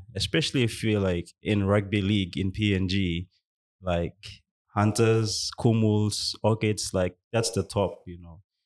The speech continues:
It doesn't get any higher than that. That's the, these are the national teams of the country, like, in, in terms of rugby league. And, well, rugby league is our national sport, so, <laughs> you know, that's, like, the top of it all for us. <laughs>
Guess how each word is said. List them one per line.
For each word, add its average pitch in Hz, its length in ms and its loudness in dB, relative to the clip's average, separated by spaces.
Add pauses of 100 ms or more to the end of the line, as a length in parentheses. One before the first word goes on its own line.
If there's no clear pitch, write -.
(160)
It 101 80 0
doesn't 110 260 4
get 101 160 4
any 101 200 4
higher 98 280 2
than 92 160 0
that. 87 260 -2
That's 110 200 2
the, - 80 -2
these 113 180 2
are 120 80 2
the 107 80 2
national 101 460 2
teams 98 280 2
of 87 120 -4
the 90 120 -2
country, 90 560 -2
like, 92 220 -2
in, 98 300 -12 (120)
in 95 100 -20
terms 101 280 2
of 90 180 0
rugby 95 300 2
league. 92 400 0
And, 95 300 2
well, 92 140 0
rugby 104 320 0
league 101 200 2
is 101 140 0
our 92 100 2
national 98 360 0
sport, 92 360 0
so, 90 480 0 (360)
<laughs> - 360 -20
you 101 140 4
know, 107 220 6
that's, 127 280 2
like, 113 260 4 (360)
the 104 100 -2
top 120 380 4
of 110 160 8
it 117 100 8
all 120 160 8
for 117 280 6
us. - 280 4
<laughs> 330 40 -2